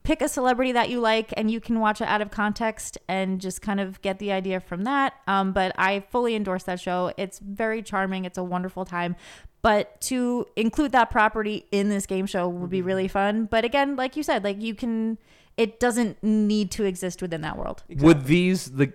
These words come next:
Speaker 3: would the individual games you play change from show to show?
Speaker 1: Yes.
Speaker 3: Oh, they
Speaker 1: Yes,
Speaker 3: would.
Speaker 1: they
Speaker 3: Okay.
Speaker 1: absolutely would.
Speaker 3: So, like, the
Speaker 1: Um,
Speaker 3: flat game would be different,
Speaker 1: the
Speaker 3: you
Speaker 1: flat
Speaker 3: know?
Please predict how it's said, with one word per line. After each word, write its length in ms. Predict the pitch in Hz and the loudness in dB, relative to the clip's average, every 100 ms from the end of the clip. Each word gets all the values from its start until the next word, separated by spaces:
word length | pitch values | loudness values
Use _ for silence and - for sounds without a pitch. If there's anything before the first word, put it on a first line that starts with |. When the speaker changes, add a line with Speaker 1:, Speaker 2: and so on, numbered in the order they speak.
| - | 0
Speaker 3:
would 140 | 143 147 | 0 2
the 120 | 180 | 4
individual 460 | 185 175 170 156 139 | 6 6 4 4 2
games 480 | 123 123 131 139 | 4 4 4 2
you 80 | 151 | 0
play 680 | 135 - 143 135 131 127 123 - | 0 4 6 8 6 4 0 -6
change 400 | - - 120 123 | -4 0 2 0
from 200 | 123 123 | -2 -4
show 200 | 110 127 | 0 0
to 80 | 110 | 2
show? 300 | 104 123 143 | 2 2 4
Speaker 1:
Yes. 400 | 233 - - - - | 4 2 -2 -8 -2
Speaker 3:
Oh, 80 | 120 | 2
they 80 | 190 | 4
Speaker 1:
Yes, 100 | 175 | 2
Speaker 3:
would. 80 | |
Speaker 1:
they 60 | - | 2
Speaker 3:
Okay. 80 | 175 | 2
Speaker 1:
absolutely 360 | 208 196 190 | 4 2 2
would. 140 | 185 143 | 0 6
Speaker 3:
So, 100 | 170 | 10
like, 240 | 151 202 | 10 10
the 40 | 151 | 6
Speaker 1:
Um, 60 | |
Speaker 3:
flat 340 | - 139 127 123 | 4 6 4 4
game 240 | 120 110 | 0 2
would 160 | 110 104 | 0 0
be 120 | 104 | 0
different, 420 | 98 - 85 80 - | 0 -2 -6 -8 -4
Speaker 1:
the 80 | |
Speaker 3:
you 60 | 208 | 0
Speaker 1:
flat 220 | 277 | 4
Speaker 3:
know? 40 | 269 | 4